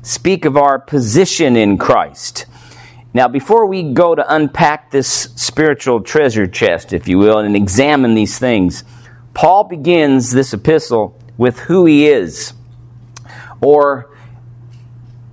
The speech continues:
maybe the question is why we should listen to him.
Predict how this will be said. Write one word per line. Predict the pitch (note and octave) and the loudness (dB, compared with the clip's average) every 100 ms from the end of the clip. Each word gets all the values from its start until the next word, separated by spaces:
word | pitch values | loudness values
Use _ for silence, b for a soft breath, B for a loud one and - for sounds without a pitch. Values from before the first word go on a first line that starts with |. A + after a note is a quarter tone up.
| - - | -20 -6
maybe | B2+ C#3 C3+ | 0 2 2
the | A#2 | 2
question | G2+ D3+ C#3+ C3+ - B2 | 0 2 0 0 0 2
is | A2+ G#2+ F#2 - | 4 2 -2 -10
why | G#2 A#2+ D3 D3+ D#3+ D#3 | -2 2 2 2 0 0
we | C3 C3 | 2 0
should | C#3 B2+ A2+ | 0 -2 2
listen | A#2+ C3+ C3 A#2 A2 | 2 0 0 0 0
to | A2+ | -2
him. | F#2+ A2+ D#2 B1+ | -2 -2 -2 -8